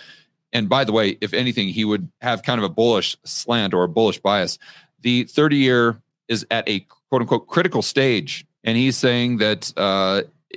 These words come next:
if the ten-year holds at four point two percent, not a problem. But if it breaks above four point two, then you could quickly see mortgage rates go straight to eight percent. Mortgage rates could rise significantly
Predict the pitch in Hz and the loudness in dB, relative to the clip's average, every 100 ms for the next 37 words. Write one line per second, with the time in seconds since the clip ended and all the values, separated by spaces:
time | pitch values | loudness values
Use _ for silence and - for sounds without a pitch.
0 | - 135 131 - 135 127 113 95 135 135 | -4 -4 -4 -4 -2 0 0 2 4 4
1 | 135 117 - - _ _ _ _ - 110 | 2 0 -8 -12 _ _ _ _ -4 -4
2 | 101 - 131 107 117 - 120 - 98 143 | -2 0 0 2 -2 -2 -4 -4 -4 -2
3 | 139 131 - 104 101 - 127 123 123 123 | -2 -4 -8 -4 -2 0 2 2 2 -2
4 | - - - 110 113 110 110 - - _ | -8 -8 -6 -2 -2 0 -2 -2 -10 _
5 | - 110 107 90 - 90 135 135 131 117 | -4 -2 0 -4 -8 -2 2 2 0 -4
6 | _ - 117 - 113 101 - 147 127 104 | _ -2 -2 0 -2 -2 0 2 2 0
7 | - - _ 107 110 110 - - 127 113 | -4 -12 _ -4 -4 -4 -4 -4 -2 0
8 | 107 - 101 107 120 113 95 92 90 - | 0 -2 0 2 0 0 0 0 -2 -10
9 | _ - 101 98 - - 123 123 123 - | _ -4 -2 -2 -4 -2 0 0 -2 -12
10 | _ - - 107 104 101 - 104 101 - | _ -10 -2 0 0 -2 -6 -6 -6 -6
11 | - 92 - 110 78 _ 120 139 151 123 | -8 -4 -2 -2 -4 _ 0 2 2 2
12 | 139 139 - 147 117 127 127 120 98 101 | 2 0 -2 -2 2 2 2 0 -4 -4
13 | 127 127 101 90 | -4 -4 -2 -2